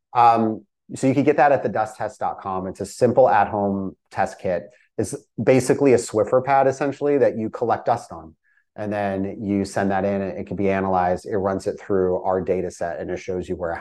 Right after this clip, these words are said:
house ranks. So if you're doing, what I would do is a visual through the house. If the visual looks good enough, then you go in, get the house under contract. And then right when you get the house under contract, you do a dust test in your contingency period.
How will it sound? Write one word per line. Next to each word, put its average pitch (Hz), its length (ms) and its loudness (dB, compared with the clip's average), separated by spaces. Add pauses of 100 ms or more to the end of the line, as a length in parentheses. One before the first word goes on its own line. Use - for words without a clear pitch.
house 85 200 -6
ranks. 87 360 -6
So 95 260 2 (320)
if 113 160 2
you're 117 160 4 (100)
doing, 127 200 6
what 110 100 4
I 104 80 4
would 101 80 2
do 117 120 2
is 110 120 -2
a 104 40 -6
visual 104 400 0
through 131 180 -4
the 143 100 0 (120)
house. 101 320 -2 (200)
If 95 120 -18
the 104 80 -8 (180)
visual 107 360 2
looks 131 240 0
good 110 220 2
enough, 95 340 -6 (400)
then 104 220 -4
you 113 80 -2
go 107 240 4
in, 104 300 -4
get 101 160 -2
the 101 80 0
house 104 260 -2
under 120 160 -2
contract. 101 680 -6 (340)
And 104 140 -4
then 107 300 -4
right 110 340 2
when 113 100 -2
you 110 80 -2
get 107 120 0
the 101 60 -2 (100)
house 101 160 -2
under 92 140 -6
contract, 107 480 -6
you 101 80 -6
do 95 140 -2
a - 20 -2 (140)
dust 101 200 -2
test 82 300 -10
in 113 180 -10
your 101 140 -6
contingency 85 500 -6
period. 80 440 -6